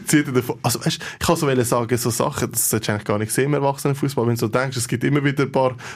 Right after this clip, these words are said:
komische, äh, Szenen, aber ja, in einem Testspiel, in der Winterpause und, äh,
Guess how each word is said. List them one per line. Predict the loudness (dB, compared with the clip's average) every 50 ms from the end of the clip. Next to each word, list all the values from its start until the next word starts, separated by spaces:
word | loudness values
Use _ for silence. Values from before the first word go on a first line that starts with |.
| -14 -4
komische, | 0 2 2 4 2 2 2 2 2
äh, | 2 0 -2 -4 -2 0 2 2 2 2 0 -4 -12 -10 -6 -4
Szenen, | -2 -2 0 2 2 4 4 4 2 2 0 0 -2 -6 -12 -14 -16 -10 _
aber | -2 -2 0 0 0 2
ja, | 2 2 2 2
in | 0 -2 0 2 2
einem | 2 2 2 2
Testspiel, | 2 2 2 2 0 -2 -2 0 2 4 4 6 6 4 4 2 2
in | 0 0 2 2
der | 2 4
Winterpause | 4 2 2 0 -2 -2 0 0 2 2 2 0 0 0 0 2 2 2 2 2
und, | 2 2 0 0 -2 -4 -2
äh, | 0 2 2 2 0 0 -2